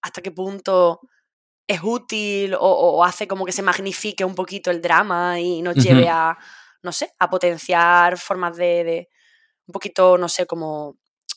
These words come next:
Speaker 1: un poquito más socan, ¿no? <laughs>
Speaker 2: Sí, sí, sí, sí, te, te, te entiendo absolutamente, ¿no? Al final, la rumia puede tener ahí la función que sea, la búsqueda del alivio intermitente, <laughs> pero que no se <laughs> llega a encontrar y, bueno, todo eso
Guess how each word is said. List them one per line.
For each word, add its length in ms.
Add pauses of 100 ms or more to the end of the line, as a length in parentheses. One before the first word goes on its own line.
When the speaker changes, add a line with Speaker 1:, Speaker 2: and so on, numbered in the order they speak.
(120)
Speaker 1:
un 80
poquito 300
más 160
socan, 360
¿no? 140
<laughs> 480 (180)
Speaker 2:
Sí, 340
sí, 160
sí, 140
sí, 160
te, 300
te, 240
te 280
entiendo 480
absolutamente, 840
¿no? 100
Al 120
final, 440 (340)
la 240
rumia 480
puede 220
tener 280
ahí 340
la 180
función 400
que 140
sea, 380
la 80
búsqueda 340
del 100
alivio 260
intermitente, 800
<laughs> 20
pero 220
que 120
no 120
se 300 (100)
<laughs> 140
llega 180
a 40
encontrar 600
y, 160
bueno, 260
todo 200
eso 340